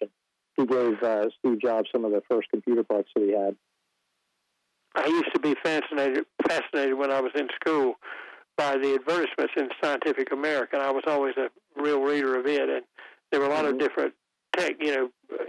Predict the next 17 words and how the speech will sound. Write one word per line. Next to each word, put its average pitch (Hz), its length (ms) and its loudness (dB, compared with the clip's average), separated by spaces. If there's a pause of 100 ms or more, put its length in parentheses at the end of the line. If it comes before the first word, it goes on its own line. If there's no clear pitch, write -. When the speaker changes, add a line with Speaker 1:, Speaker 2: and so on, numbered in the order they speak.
(180)
Speaker 2:
embryonic 147 600 0
tech 156 260 -2
companies, 139 420 -2 (500)
and 143 120 2
the 151 60 2
only 196 240 2
one 175 240 2
that's, - 160 -2 (180)
uh, 151 100 0
like 147 200 0
Wang 139 520 0
and 120 120 -2 (120)
so 143 140 2
on, 127 220 -2
but 131 120 -2
the 151 100 0
only, 160 280 2